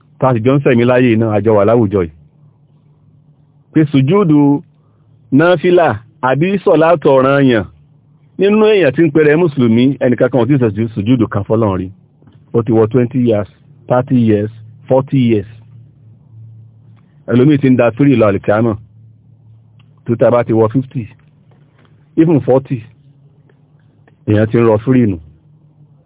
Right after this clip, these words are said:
Nínú ọ̀rọ̀ míì tí ń bọ̀ wá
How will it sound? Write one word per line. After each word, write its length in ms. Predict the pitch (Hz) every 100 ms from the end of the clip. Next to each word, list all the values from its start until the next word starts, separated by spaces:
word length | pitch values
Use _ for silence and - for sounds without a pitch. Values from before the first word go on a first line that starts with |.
| _ _ _ _ _ _ _ _ _ _ _ _ _ _ _
Nínú 280 | 113 123 131
ọ̀rọ̀ 280 | 131 120 90
míì 220 | 98 110 - - _ _
tí 120 | - 110
ń 140 | 113
bọ̀ 120 | 110
wá 120 | 85